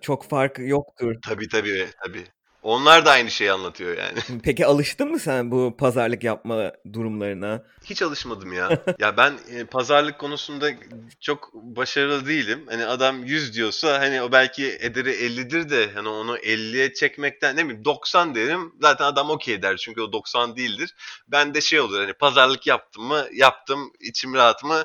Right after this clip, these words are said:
Speaker 2: e, olduğu kadar. Hani o yüzden o şeyde değilim ben artık. Ne bileyim, yapamıyorsun çünkü bunu. Bir de sürekli böyle pazarlık yapma içgüdüsüyle, e, yaşamak da acaba beni işte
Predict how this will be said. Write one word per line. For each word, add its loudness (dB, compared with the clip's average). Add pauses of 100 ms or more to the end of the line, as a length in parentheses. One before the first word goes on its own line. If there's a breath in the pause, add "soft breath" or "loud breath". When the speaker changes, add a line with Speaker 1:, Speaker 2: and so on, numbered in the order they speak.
(360 loud breath)
Speaker 2:
e, -8
olduğu -2
kadar. 2
Hani -4
o 0
yüzden 0
o 0
şeyde -2
değilim -4
ben -2
artık. -4 (320)
Ne -8
bileyim, -6 (200)
yapamıyorsun -2
çünkü -16
bunu. -8
Bir -10
de 0
sürekli -6
böyle 0
pazarlık -2
yapma -2
içgüdüsüyle, -4 (500 loud breath)
e, -6 (320)
yaşamak -8
da 2
acaba -2
beni -8
işte -4